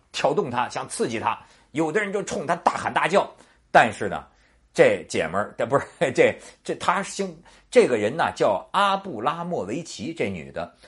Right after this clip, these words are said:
她被称为这个行为艺术教母啊，这很有地位的，在这个圈儿。那教母岿然不动，一千四百人逐个就在这儿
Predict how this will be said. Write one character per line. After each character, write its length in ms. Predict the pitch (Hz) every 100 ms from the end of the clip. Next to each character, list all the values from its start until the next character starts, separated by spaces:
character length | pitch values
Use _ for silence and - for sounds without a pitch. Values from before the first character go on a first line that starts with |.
| _ -
她 160 | 220
被 200 | 208 120
称 240 | 98 - 165
为 200 | 127 135
这 100 | 131
个 140 | 98
行 320 | - - 147
为 120 | 160 170
艺 220 | 175 131
术 160 | 107
教 220 | 98 - 95
母 320 | 90 73 -
啊， 260 | 104 - _ -
这 80 | 165
很 140 | 202
有 100 | 233
地 160 | 160 160
位 160 | 104
的， 160 | 73 71 -
在 120 | 113
这 80 | 98
个 80 |
圈 160 | 78 98
儿。 140 | 90 - _ _ _ _ _ -
那 300 | 214 185 - _ _ _ _ _ _ _ _ -
教 160 | 180
母 240 | 123 90 87
岿 340 | - 196 180 143
然 260 | 82 90
不 120 | 80 78
动， 160 | 78 - _ _ _ _
一 240 | 214 233 139
千 260 | - 180
四 240 | 175 - 147
百 180 | 92
人 220 | 73 76 95 _
逐 280 | - 123 170
个 180 | 139 107
就 140 | 113
在 180 | 101 98
这 60 | 107
儿 200 | -